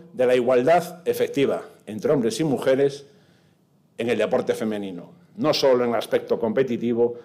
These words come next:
sino en el ámbito directivo. Por mi parte nada más, porque...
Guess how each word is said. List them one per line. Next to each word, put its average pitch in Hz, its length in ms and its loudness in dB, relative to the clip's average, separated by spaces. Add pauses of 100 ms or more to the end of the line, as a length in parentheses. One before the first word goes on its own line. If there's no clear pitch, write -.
(140)
sino 120 480 -2
en 117 140 -2
el 120 100 0
ámbito 127 340 0
directivo. 120 540 -2 (520)
Por 117 100 -6
mi 120 100 -2
parte 143 300 2
nada 147 200 2
más, 160 180 0
porque... 214 540 -2